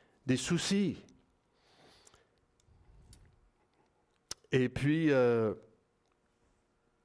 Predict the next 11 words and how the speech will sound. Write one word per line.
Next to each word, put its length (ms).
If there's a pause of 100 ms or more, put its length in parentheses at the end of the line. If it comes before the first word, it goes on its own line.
il 80
y 40
avait 220
des 180
gens 360 (320)
qui 140
l'aidaient 380
à 100
porter 400
ce 140
fardeau, 380